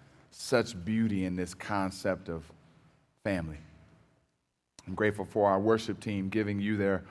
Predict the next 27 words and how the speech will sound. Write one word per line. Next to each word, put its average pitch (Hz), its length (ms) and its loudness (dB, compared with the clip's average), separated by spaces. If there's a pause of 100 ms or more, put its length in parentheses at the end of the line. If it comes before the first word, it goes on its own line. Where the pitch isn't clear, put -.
(220)
all 113 400 8
with 104 180 0
their 101 160 4
voices 98 640 0
and 90 300 -6 (320)
setting 113 500 -2
an 101 120 2
environment 101 680 0
of 85 160 -6
worship 98 560 0
and 85 180 -8
praise, 92 680 0
God. 80 480 -8 (1900)
Thankful 104 360 -2
for 92 300 0 (400)
Pastor 101 320 -2
Santez 101 640 0
as 95 160 -2
here 98 440 0 (520)
as 92 100 -8
a, 98 80 -4
just 107 220 -6
another 113 340 2
reminder 104 640 0
of 92 400 -4
the 92 100 -4
church 113 680 -2